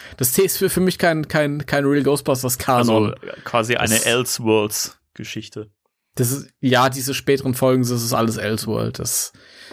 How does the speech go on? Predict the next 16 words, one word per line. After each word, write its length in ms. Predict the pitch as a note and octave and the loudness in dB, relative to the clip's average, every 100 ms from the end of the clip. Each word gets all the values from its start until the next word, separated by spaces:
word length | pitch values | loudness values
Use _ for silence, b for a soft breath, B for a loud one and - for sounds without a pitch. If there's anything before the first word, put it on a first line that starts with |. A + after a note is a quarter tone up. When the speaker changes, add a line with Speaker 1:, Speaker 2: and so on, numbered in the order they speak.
| B B | B B
Speaker 1:
das 160 | A2 - | -6 -2
kann 160 | C#3 | -2
schon 160 | C3 C3+ | 0 2
nicht 200 | B2 A#2+ | 2 2
ernst 280 | B2 A#2+ - | 0 -2 0
nehmen. 360 | A#2 G2+ G2 - _ _ b b b b b b - | 0 0 -4 -8 _ _ b b b b b b -4
Das, 380 | A2+ - - | -2 0 -2
äh, 720 | - B2 G#2+ G#2 G2+ G2 - - | 0 0 2 2 0 -2 -8 -10
das 200 | C#3 - | -6 -4
ist 180 | B2+ C#3 | -2 0
mir 100 | B2+ | 0
zu 220 | - C3 | 0 0
albern. 340 | A2 A2 G#2+ | 2 2 0
Speaker 2:
Das 80 | G2 | 0
ist 40 | |
schon 100 | - | 2